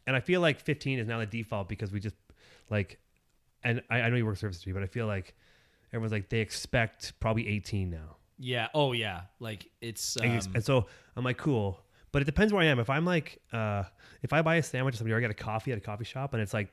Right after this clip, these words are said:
Speaker 1: it tells me what to tip on the machine, I'll still tip a dollar.
Speaker 2: Yeah,
Speaker 1: Usually
Speaker 2: yeah.
Speaker 1: a dollar's a minimum for
Speaker 2: A
Speaker 1: a
Speaker 2: dollar,
Speaker 1: coffee.
Speaker 2: yeah, yeah.
Speaker 1: Yeah.
Speaker 2: That's, that's reasonable.
Speaker 1: But
Speaker 2: You
Speaker 1: if
Speaker 2: know,
Speaker 1: I go to,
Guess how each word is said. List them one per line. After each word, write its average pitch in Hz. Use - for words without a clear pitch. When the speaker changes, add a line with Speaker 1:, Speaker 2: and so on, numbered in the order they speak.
Speaker 1:
it 110
tells 113
me 110
what 104
to 101
tip -
on 101
the 95
machine, 101
I'll 110
still -
tip 104
a 101
dollar. 90
Speaker 2:
Yeah, 233
Speaker 1:
Usually 151
Speaker 2:
yeah. 143
Speaker 1:
a -
dollar's 131
a 113
minimum 110
for 113
Speaker 2:
A -
Speaker 1:
a -
Speaker 2:
dollar, 233
Speaker 1:
coffee. -
Speaker 2:
yeah, 123
yeah. 120
Speaker 1:
Yeah. 95
Speaker 2:
That's, 131
that's 165
reasonable. 117
Speaker 1:
But 151
Speaker 2:
You -
Speaker 1:
if 143
Speaker 2:
know, 156
Speaker 1:
I 165
go 156
to, 180